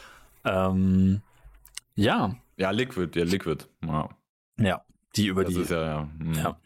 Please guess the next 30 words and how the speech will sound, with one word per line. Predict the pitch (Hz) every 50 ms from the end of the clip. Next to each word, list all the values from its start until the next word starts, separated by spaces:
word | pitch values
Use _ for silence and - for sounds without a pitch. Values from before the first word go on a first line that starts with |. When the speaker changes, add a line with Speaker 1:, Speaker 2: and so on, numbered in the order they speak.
| _ _ -
Speaker 1:
das | - 90 - -
ist | - -
noch | 92 87
das | - - - -
Thema, | - 92 90 87
was | 87 87 -
noch | 95 -
kommt. | - 92 87 87 - - - - _ _ _ _ _ _ -
Heroic, | - 113 113 113 113 117 113 110 - - - - -
weiß | - 98 98 95
ich | 95
jetzt | 98 90 -
nicht, | - 92 90
ob | -
die | - 92
eine | 90 92
große | 87 92 92 90 92
prestigeträchtige | - - 131 - - - - - - - - - - - - 226
<laughs> | 220 - -
Org | 151 - - - 240
sind. | - - - 269 - - - - - - - - - - - -
<laughs> | 160 - - - - - - 202 - - - 202 - _ - - - _ - - - - - - - - - -
Äh, | - 123 120
aber | 127 127 131
die, | 131 123 120
über | 151 160 120 110 107
die | 107 101
reden | 92 98 95 95
wir | 92 87
natürlich | 90 90 - - 104 117 123 123